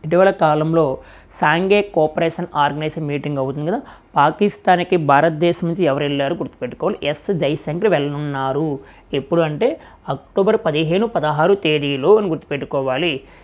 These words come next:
ఎస్సీఓ, Council of Heads of Government meeting, very, very important. మరి ఎస్సీఓ సభ్య దేశాలు మొత్తం పది. లేటెస్ట్గా గతంలో అయితే మొత్తం తొమ్మిది దేశాలు ఉండేవి.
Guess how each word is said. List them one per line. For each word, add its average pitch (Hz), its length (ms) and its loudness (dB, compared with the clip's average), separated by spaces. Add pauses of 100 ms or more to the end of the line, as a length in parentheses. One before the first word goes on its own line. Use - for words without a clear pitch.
(260)
ఎస్సీఓ, 180 760 4 (200)
Council 190 380 4 (120)
of 269 80 0 (260)
Heads 214 300 4 (180)
of 294 100 2 (160)
Government 202 420 6
meeting, 165 500 2 (360)
very, 165 220 2
very 165 160 4
important. 135 440 -8 (460)
మరి 180 140 0
ఎస్సీఓ 247 680 2
సభ్య 196 320 0
దేశాలు 220 440 6
మొత్తం 185 320 0
పది. 175 340 -2 (380)
లేటెస్ట్గా 226 720 4 (160)
గతంలో 233 300 6
అయితే 233 200 4 (200)
మొత్తం 190 300 0
తొమ్మిది 202 320 2
దేశాలు 185 260 0
ఉండేవి. 190 320 -2